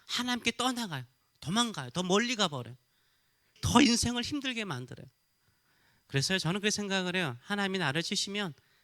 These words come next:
받아들이는 것도 믿음이에요. 큰 믿음이에요. 큰 믿음이에요. 내가 어떠한 수치와 모욕을 당하더라도 하나님, 하나님께서 저를 그렇게 치신다면 받아들이겠습니다.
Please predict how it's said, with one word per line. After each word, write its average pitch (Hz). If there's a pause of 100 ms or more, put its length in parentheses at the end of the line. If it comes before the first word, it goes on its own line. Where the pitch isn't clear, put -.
받아들이는 156
것도 123
믿음이에요. 120 (680)
큰 -
믿음이에요. 165 (300)
큰 339
믿음이에요. 135 (500)
내가 175
어떠한 226
수치와 226
모욕을 202
당하더라도 180
하나님, 175 (680)
하나님께서 208
저를 151
그렇게 156
치신다면 156 (280)
받아들이겠습니다. 151